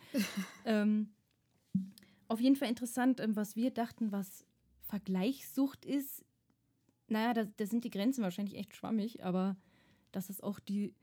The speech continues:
Speaker 2: äh, Suche nach dem Kick einfach sein kann oder so eine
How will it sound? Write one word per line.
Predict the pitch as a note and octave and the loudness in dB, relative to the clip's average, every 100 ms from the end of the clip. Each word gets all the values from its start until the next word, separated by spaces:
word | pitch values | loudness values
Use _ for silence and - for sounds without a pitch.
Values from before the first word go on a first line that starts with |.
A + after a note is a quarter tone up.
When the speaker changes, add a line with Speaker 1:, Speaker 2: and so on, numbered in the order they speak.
| _ _ _ _ | _ _ _ _
Speaker 2:
äh, | F#3+ F3+ | -4 0
Suche | G3 C4+ B3 | 4 4 4
nach | G#3+ G#3+ | 0 -2
dem | G#3+ G3+ | -2 -4
Kick | G3 D4 - - | -2 -6 -6 -6
einfach | F3+ F3 E3+ | -6 -4 -6
sein | - F3 F3 F3 | -4 -2 0 0
kann | G3 E3+ | -2 -2
oder | F3 | -2
so | F3 | -2
eine | F3+ E3+ | 0 -2